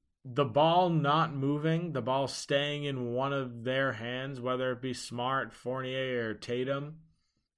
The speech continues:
it just, it allows the Nets to sag in and double. And if other guys aren't hitting shots, we're just gonna struggle. We're not gonna stand a chance.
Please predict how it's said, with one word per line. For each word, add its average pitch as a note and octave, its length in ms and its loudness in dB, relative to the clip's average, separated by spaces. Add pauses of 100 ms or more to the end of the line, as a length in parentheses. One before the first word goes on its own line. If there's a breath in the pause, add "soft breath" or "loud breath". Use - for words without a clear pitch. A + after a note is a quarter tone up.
(160)
it C#3+ 200 4
just, D3+ 560 6
it C#3+ 120 2
allows C#3 760 6
the C#3 120 2
Nets C3 680 -2 (240)
to C3 160 -2
sag C3+ 580 -2
in C3+ 240 -4
and G#2+ 160 -6
double. G#2 460 -2 (1080)
And A2 520 -6
if B2+ 200 -4
other D3 320 2
guys D3 340 2
aren't C3+ 220 -2
hitting C3+ 300 -4
shots, C#3+ 640 -2 (1000)
we're B2+ 200 2
just D3+ 200 -2
gonna D#3+ 200 4
struggle. C3+ 520 2
We're G2 120 -4
not C#3 180 0
gonna D#3 160 -2
stand D3 260 -2
a B2 60 -2
chance. D#3 640 -8